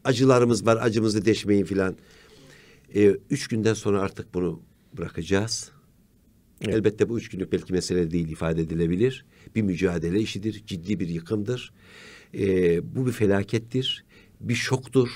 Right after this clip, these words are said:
Speaker 1: Çok büyük bir felakettir beden ve ruhsal olarak, maddi, manevi olarak. Şimdi yas diyerek değil de Allah,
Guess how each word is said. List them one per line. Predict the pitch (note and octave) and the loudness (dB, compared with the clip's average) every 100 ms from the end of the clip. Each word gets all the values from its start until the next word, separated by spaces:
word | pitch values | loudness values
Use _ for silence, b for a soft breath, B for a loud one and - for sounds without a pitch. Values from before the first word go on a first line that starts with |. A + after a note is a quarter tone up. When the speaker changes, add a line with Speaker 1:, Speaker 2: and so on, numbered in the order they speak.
| - _ - | -12 _ -4
Speaker 1:
Çok | D3+ - | -4 -2
büyük | A#2 - | -4 -4
bir | - | -2
felakettir | G2+ G2 F2+ F#2+ - F2+ E2+ | 2 2 0 -4 -4 -6 0
beden | F2+ G#2 F#2+ | 4 4 4
ve | F2 | 0
ruhsal | F2 E2 G#2+ | -2 -4 -2
olarak, | G#2+ F2+ F2 D#2+ | 0 0 -2 -2
maddi, | F#2+ E2 F#2+ | -4 -2 0
manevi | F#2 F#2+ G#2 | 0 2 6
olarak. | C3 A2 G2 B2+ - B B B B B _ _ _ | 6 6 2 -2 -8 B B B B B _ _ _
Şimdi | - - F#3 B2+ | -12 -8 -2 2
yas | D#3 D#3+ - | 4 2 4
diyerek | B2+ G2 - | 4 4 0
değil | G2+ A#2+ G#2+ | 2 2 2
de | E2 F2 b b - | -4 -6 b b -4
Allah, | B2 A#2+ | -2 -2